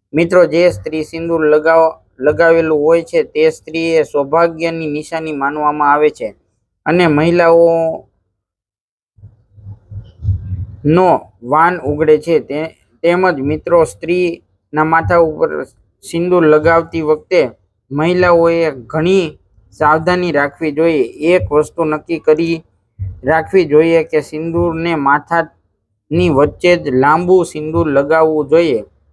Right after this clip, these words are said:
અને જો કોઈ મહિલાઓ છે એ થોડુંક આડું સિંદૂર લગાવે છે તો એવું માનવામાં આવે છે કે એનો પતિ સાથે લડાઈ ઝઘડા થ-,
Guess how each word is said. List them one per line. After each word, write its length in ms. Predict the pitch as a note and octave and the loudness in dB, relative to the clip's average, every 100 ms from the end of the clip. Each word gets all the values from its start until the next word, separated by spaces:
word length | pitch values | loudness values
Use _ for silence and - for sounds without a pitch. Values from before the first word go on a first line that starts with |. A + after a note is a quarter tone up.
| _ - | _ -4
અને 260 | D#3 F3+ D#3 | -2 0 0
જો 240 | D3+ F3 | 2 2
કોઈ 200 | F3 E3 | 2 0
મહિલાઓ 680 | D#3 D#3+ D#3+ E3 E3 D#3+ D#3 | 0 -4 0 2 2 2 2
છે 340 | - F3+ C#3+ - - - - - - | 0 -2 -2 -4 -14 -18 -16 -8 0
એ 120 | E3 | 0
થોડુંક 480 | D#3 E3+ F3 F3+ - | 2 2 2 2 0
આડું 600 | C3+ D#3 F3 F3 - - | -2 -2 -2 -2 -6 -14
સિંદૂર 400 | - E3+ E3+ D#3 | -10 -6 -2 0
લગાવે 480 | D3+ D#3+ F3+ F3+ E3+ | 2 2 2 2 2
છે 300 | D#3+ D3 C#3+ - - - - | 0 -2 -4 -14 -16 -16 -2
તો 100 | D#3 | 2
એવું 340 | E3+ F#3+ F#3+ | 4 4 4
માનવામાં 600 | E3+ E3 E3 E3 D#3+ D#3 | 0 0 0 -2 0 0
આવે 200 | D#3 D#3 | 2 0
છે 200 | D3+ F3 | 0 -4
કે 360 | D#3 D#3+ C#3 A#2 _ _ _ _ _ _ _ _ D#3 | -4 -2 -4 -4 _ _ _ _ _ _ _ _ 0
એનો 500 | F3+ G3 E3+ G#2 - _ _ - | 2 4 2 0 -8 _ _ -2
પતિ 440 | D#3 D#3 F3 E3+ | -2 -2 -6 -6
સાથે 460 | D#3+ D3+ D3 F3 D#3 | -2 -2 0 2 2
લડાઈ 420 | C3+ D3 E3 D#3+ | 4 4 2 2
ઝઘડા 540 | C#3+ C#3 D#3+ D#3+ D3 - _ _ _ _ _ - | 0 0 2 2 0 -4 _ _ _ _ _ -4
થ-, 160 | D#3 | -4